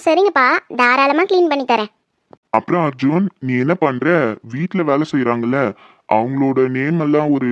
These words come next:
Speaker 2: லிஸ்ட் போட்டு எழுதி எடுத்துட்டு வாப்பா. நம்ம வீட்ல வேலை செய்யற எல்லாருக்கும் gift கொடுக்கணும். அந்த gift எல்லாம் பேக் பண்ண சொல்லி நான் ஆளுங்களை விட்டிருக்கேன். கம்பெனிக்கு, வீட்டுக்கு, ஃபேக்டரிக்குன்னு எல்லாருக்கும் சேர்த்து gift வந்துரும். அது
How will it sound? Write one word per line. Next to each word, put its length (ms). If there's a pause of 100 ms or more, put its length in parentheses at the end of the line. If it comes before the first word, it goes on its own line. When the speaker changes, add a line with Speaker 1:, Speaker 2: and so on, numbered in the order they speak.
Speaker 2:
லிஸ்ட் 280
போட்டு 240
எழுதி 260
எடுத்துட்டு 360
வாப்பா. 240 (640)
நம்ம 200
வீட்ல 300
வேலை 300
செய்யற 220
எல்லாருக்கும் 480
gift 280
கொடுக்கணும். 360 (360)
அந்த 240
gift 500
எல்லாம் 220
பேக் 260
பண்ண 180
சொல்லி 340
நான் 220
ஆளுங்களை 340
விட்டிருக்கேன். 440 (680)
கம்பெனிக்கு, 680 (140)
வீட்டுக்கு, 440
ஃபேக்டரிக்குன்னு 840 (140)
எல்லாருக்கும் 520
சேர்த்து 360
gift 180 (120)
வந்துரும். 340 (540)
அது 160